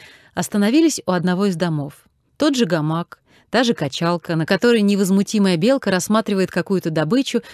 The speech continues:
в цепких лапках. «Тишина», сказал Сеня, оглядываясь и захлопывая дверцу. «Мы приехали минут на десять раньше. Может, профессор еще не готов?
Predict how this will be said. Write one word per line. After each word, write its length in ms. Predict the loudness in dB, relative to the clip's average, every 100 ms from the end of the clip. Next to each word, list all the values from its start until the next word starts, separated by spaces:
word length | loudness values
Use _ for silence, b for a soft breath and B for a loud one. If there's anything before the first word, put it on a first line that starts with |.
| B
в 80 | -6
цепких 480 | -2 -2 -4 -6 -4
лапках. 600 | -4 -4 -10 -18 -20 _ _ _ _ _ _ _ _ _
«Тишина», 1160 | -10 -8 -6 -4 -2 -2 -2 -4 -4 -8 -10 -16 _
сказал 420 | -6 -4 -4 -6
Сеня, 500 | -6 -2 0 0 -4 B B B -4
оглядываясь 760 | -2 2 2 2 0 -2 -2 -4
и 80 | -2
захлопывая 680 | -2 -2 -2 -2 -2 -2
дверцу. 640 | -2 -4 -4 -6 -16 -18 -20 _ _ B B B B B B B B B _
«Мы 160 | 2 4
приехали 520 | 6 6 4 2 2
минут 380 | 4 4 2 2
на 140 | 2
десять 460 | 2 2 0 -4 -2
раньше. 600 | 0 0 -2 -6 -8 -14 b b b b b b _
Может, 300 | -2 -2 -2
профессор 520 | -2 -2 -2 -2 -2
еще 240 | -4 -2 -2
не 100 | -2
готов? 540 | -2 -2 -4 -4 -12